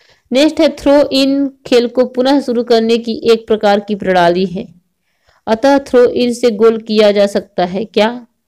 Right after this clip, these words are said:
नहीं दोस्तों, थ्रो इन जो है वह बॉल को मैदान में लाने का एक तरीका है, यानी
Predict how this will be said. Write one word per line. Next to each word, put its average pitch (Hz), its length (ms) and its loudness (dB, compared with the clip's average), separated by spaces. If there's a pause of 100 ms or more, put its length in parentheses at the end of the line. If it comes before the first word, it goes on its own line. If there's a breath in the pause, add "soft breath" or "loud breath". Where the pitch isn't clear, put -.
(840)
नहीं 220 300 0
दोस्तों, 175 480 -8
थ्रो 262 300 2
इन 254 280 -4
जो 220 140 0
है 208 220 -2 (1600 soft breath)
वह 262 180 2
बॉल 233 340 2
को 262 180 0 (1800)
मैदान 262 360 2
में 294 140 0
लाने 233 280 0
का 233 140 0
एक 220 220 -2
तरीका 208 360 2
है, 196 200 -6
यानी 208 220 -2